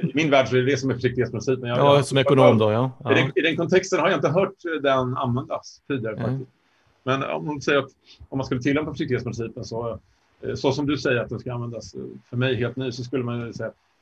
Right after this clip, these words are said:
Speaker 1: man ska vara försiktig med folkets hälsa och
Speaker 2: Mm.
Speaker 1: den, den skulle vara då, innebära att man skulle kanske ha lagstadgade munskydd och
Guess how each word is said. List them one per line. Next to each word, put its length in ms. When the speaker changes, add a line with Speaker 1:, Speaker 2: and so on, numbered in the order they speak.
Speaker 1:
man 140
ska 100
vara 120
försiktig 400
med 360
folkets 340
hälsa 360
och 280
Speaker 2:
Mm. 280
Speaker 1:
den, 420
den 240
skulle 200
vara 200
då, 440
innebära 400
att 80
man 100
skulle 180
kanske 220
ha 380
lagstadgade 640
munskydd 540
och 240